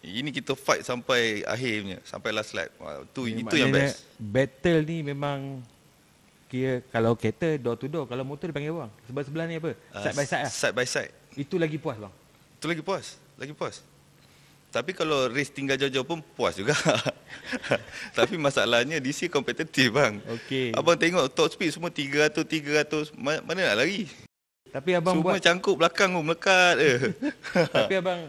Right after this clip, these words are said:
Speaker 2: cipta satu speed yang laju pada perlombaan hari tu.
Speaker 1: Alhamdulillah, bang. Itu hari kita buat tiga kosong,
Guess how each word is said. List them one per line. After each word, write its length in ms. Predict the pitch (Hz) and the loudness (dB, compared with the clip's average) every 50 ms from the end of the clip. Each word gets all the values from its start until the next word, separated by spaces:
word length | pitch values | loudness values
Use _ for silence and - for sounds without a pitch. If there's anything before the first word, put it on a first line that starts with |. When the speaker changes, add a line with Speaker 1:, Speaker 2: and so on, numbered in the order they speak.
| 117 - - | -14 -18 -10
Speaker 2:
cipta 380 | - - 160 - - 196 180 175 170 165 156 151 151 143 143 143 131 - _ _ _ _ _ _ | -8 -8 -8 -6 -6 -4 -4 -2 -2 -4 -6 -6 -6 -8 -8 -8 -10 -12 _ _ _ _ _ _
satu 320 | - - 135 - - 160 147 | -6 -6 -6 -2 -2 -2 -2
speed 320 | - - - - - - | -4 0 0 0 2 2
yang 460 | 123 131 135 131 131 131 131 127 127 - _ _ _ _ _ - | 0 -2 0 0 -2 -2 -4 -6 -8 -12 _ _ _ _ _ -2
laju 320 | 110 127 147 156 196 175 131 127 | 0 2 2 2 2 0 0 -2
pada 220 | 151 151 156 151 151 151 147 147 143 143 143 139 135 123 - - _ - | -2 -2 0 0 0 0 0 -2 -2 -4 -4 -6 -8 -10 -14 -14 _ -6
perlombaan 460 | 131 135 147 151 147 147 143 139 135 | -4 -2 0 0 0 0 -4 -8 -10
hari 20 | |
tu. 160 | - - - | -12 -6 -4
Speaker 1:
Alhamdulillah, 420 | 147 143 147 147 160 151 196 190 180 175 | -2 0 0 0 0 2 2 4 4 4
bang. 120 | 156 135 139 | 4 2 2
Itu 100 | 139 - 170 | 0 -2 -2
hari 100 | 170 170 160 | -2 -4 -4
kita 260 | 160 156 - - 165 | -8 -8 -4 -4 -4
buat 240 | 156 151 160 165 156 - - - | -4 -2 0 0 0 0 -4 -8
tiga 420 | - 156 151 151 147 160 175 170 - - | -12 -10 -10 -4 -2 -2 -2 -2 -2 -4
kosong, 880 | - 160 165 160 156 - - - 170 165 160 147 156 156 156 151 151 | -2 -2 -2 -2 -2 -6 -4 -2 -2 0 -2 -4 -6 -8 -10 -10 -12